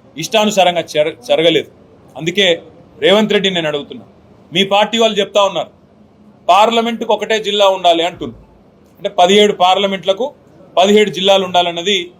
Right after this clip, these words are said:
ఒక విధానంగా నువ్వు చెప్తా ఉన్నావు, విధానపరమైన నిర్ణయం అని చెప్పి మీ పార్టీ వాళ్ళు చెప్తా ఉన్నారు. మరి ముప్పై మూడు జిల్లాల్లో ఏ జిల్లాలను తొలగిస్తారు, ఏ జిల్లాలను కొనసాగిస్తారు, తప్పకుండా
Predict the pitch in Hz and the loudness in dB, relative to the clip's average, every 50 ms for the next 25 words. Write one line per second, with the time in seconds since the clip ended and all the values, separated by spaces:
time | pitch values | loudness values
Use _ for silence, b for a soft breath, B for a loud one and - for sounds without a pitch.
0 | _ _ _ - 160 160 170 170 175 175 196 208 214 208 202 202 202 190 170 160 | _ _ _ -10 -6 -2 -2 0 0 2 2 0 0 -2 -2 -4 -4 -4 -4 -6
1 | 160 151 - 175 170 170 170 185 185 160 151 156 165 175 185 175 175 175 170 165 | -6 -2 0 0 0 0 -2 -6 -10 -10 -6 -4 -2 -2 -2 -2 -2 -2 -4 -4
2 | 160 156 151 151 151 165 165 160 160 151 147 147 147 - 175 165 160 147 - - | -6 -8 -10 -8 -8 -6 -6 -6 -8 -8 -10 -10 -8 -4 -4 -4 -4 -6 -14 -20
3 | - - - - 160 165 165 156 160 165 - 185 175 175 165 156 139 - - - | -20 -20 -12 -6 -6 -4 0 0 -2 -2 -2 -2 -2 0 0 -2 -4 -6 -2 -2
4 | 135 123 117 107 95 _ _ _ _ _ - - - _ _ _ _ - 160 185 | -2 -2 -2 -8 -20 _ _ _ _ _ -20 -20 -20 _ _ _ _ -6 -2 0
5 | 196 190 185 196 190 - 233 247 247 233 247 247 240 180 220 214 214 208 202 208 | 0 2 0 -2 -2 0 -2 0 0 0 -2 -2 -2 -2 -2 0 2 2 2 0
6 | 202 196 220 247 240 - _ _ _ _ _ _ _ _ _ _ - 143 180 226 | 0 -2 -4 -4 -4 -8 _ _ _ _ _ _ _ _ _ _ -4 0 2 2
7 | - 156 196 208 220 214 214 214 202 - - 175 185 180 196 180 - 202 180 180 | 2 0 -2 0 2 2 2 0 -2 -2 -2 -2 -2 -2 -6 -6 0 2 2 2
8 | 202 214 - _ _ _ _ _ _ - 131 170 202 190 135 165 185 202 214 220 | 0 -4 -10 _ _ _ _ _ _ -4 0 0 0 0 0 -2 -2 0 2 2
9 | 226 226 208 - 190 190 190 - 196 180 175 175 165 - - 175 175 175 170 165 | 2 0 -2 -4 -6 -6 -4 0 -2 -2 -2 -4 -8 -2 0 0 0 0 -4 -8
10 | - _ _ - - - 160 170 165 208 202 185 214 214 | -12 _ _ -14 -6 -2 -2 0 0 0 0 0 2 0